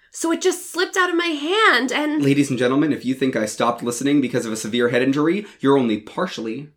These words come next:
Speaker 2: right. The fact that this woman listens to Slipknot, all the while knowing what a blast beat is,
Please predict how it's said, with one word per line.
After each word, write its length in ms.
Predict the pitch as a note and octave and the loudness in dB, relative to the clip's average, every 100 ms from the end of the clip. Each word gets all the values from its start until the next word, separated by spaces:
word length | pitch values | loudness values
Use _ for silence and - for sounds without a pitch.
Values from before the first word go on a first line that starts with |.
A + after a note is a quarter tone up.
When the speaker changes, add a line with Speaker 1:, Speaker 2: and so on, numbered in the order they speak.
| _ | _
Speaker 2:
right. 420 | G2 - - - - - - - F#3 - | -12 -12 -14 -20 -20 -20 -20 -14 -14 -10
The 80 | E3 | 0
fact 260 | D3+ D#3 | 2 2
that 80 | C3+ | 0
this 180 | C#3 C#3 | -4 0
woman 280 | C3+ C#3+ B2+ | 2 4 2
listens 440 | C3 C#3+ C3 B2+ | 0 2 2 0
to 120 | - | -6
Slipknot, 1040 | A#2 - C#3+ A#2+ A#2+ C3+ D3+ E3+ G#3 A3 - | -6 -4 -2 0 0 0 2 4 2 0 0
all 240 | D3 F3 F#3+ | 4 6 6
the 80 | |
while 360 | D3+ D3 D3+ D3+ | 6 8 8 8
knowing 380 | C3 C#3 E3+ D3 | 8 8 6 6
what 120 | B2 | 2
a 100 | A2 | 2
blast 760 | - G#2+ G#2+ G#2 C3 - - D#3 | -4 -4 -2 0 0 0 -4 0
beat 260 | G3+ A3 | 2 2
is, 520 | - G#3+ B3 C4 B3+ | 4 6 6 2 -4